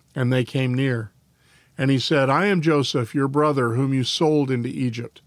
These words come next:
So now do not be grieved or angry with yourselves because you sold me here, for God sent me before you to preserve life.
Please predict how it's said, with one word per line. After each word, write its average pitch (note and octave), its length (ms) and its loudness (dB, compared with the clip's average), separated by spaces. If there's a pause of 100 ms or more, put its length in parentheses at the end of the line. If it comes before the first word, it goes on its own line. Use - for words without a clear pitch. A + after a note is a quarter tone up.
(460)
So D#3 280 0
now D3+ 320 2
do B2 180 0
not E3+ 200 0
be F#3+ 120 0
grieved F#3 460 0
or D#3+ 140 2
angry F#3 380 2
with D3 220 0
yourselves C3+ 560 0
because D3 360 -2
you D3+ 100 -2
sold F3+ 340 -2
me C#3+ 180 0
here, A#2 320 -6 (420)
for C#3 180 -2
God F#3 360 0
sent G3+ 280 0
me F3+ 140 2
before E3 440 0
you C3 200 2
to B2 140 -8
preserve A#2+ 460 0
life. C3+ 420 -2